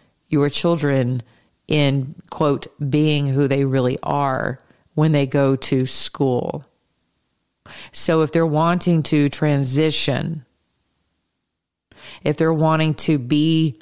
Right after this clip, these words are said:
a boy or a girl, and you're not allowing that in your home, the Lutheran Church thinks it's their godly mandate to ensure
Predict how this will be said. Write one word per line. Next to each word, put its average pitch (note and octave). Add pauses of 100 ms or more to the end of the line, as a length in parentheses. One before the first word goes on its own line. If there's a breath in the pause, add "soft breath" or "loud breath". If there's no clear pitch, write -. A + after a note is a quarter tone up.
(280)
a D3
boy C3+
or D3
a C#3
girl, C#3+
and C3+
you're C#3
not C#3+
allowing C#3+
that C3
in B2+
your B2+
home, C3 (680 loud breath)
the D3+
Lutheran D#3
Church F#3+
thinks C#3+
it's - (340)
their D3
godly C#3
mandate C#3 (420 soft breath)
to C#3+
ensure C#3